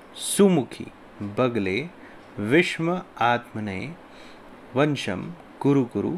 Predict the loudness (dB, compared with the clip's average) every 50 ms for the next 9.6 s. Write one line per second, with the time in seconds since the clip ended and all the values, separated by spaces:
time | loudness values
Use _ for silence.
0 | -6 -4 -4 -2 0 2 2 2 0 0 -4 -8 -10 -12 -18 -20 -20 -20 -20 -20
1 | -20 -20 -20 -20 -20 -8 -2 -2 0 2 4 4 4 6 4 4 4 4 4 4
2 | 4 2 2 2 4 4 4 4 4 4 2 -2 -4 -4 -2 -2 -4 -4 -4 -4
3 | -4 -4 -4 -4 -4 -4 -4 -4 -4 -4 -6 -6 -2 0 2 2 2 0 0 -2
4 | -2 -2 -2 -2 -4 -4 -4 -8 -16 -20 -20 -20 -20 -20 -20 -20 -20 -20 -20 -20
5 | -6 0 2 2 2 0 -2 -2 0 0 0 0 -4 -10 -20 -20 -20 -20 -20 -20
6 | -20 -20 -20 -20 -20 -8 -2 0 0 0 0 0 0 2 2 2 0 2 2 0
7 | 0 2 2 2 2 2 2 0 -2 0 0 0 0 0 -2 -2 -2 -4 -6 -6
8 | -6 -6 -4 -2 0 0 0 2 0 0 0 0 0 0 0 -2 0 0 0 -2
9 | 0 0 -2 -2 0 0 0 0 0 0 -4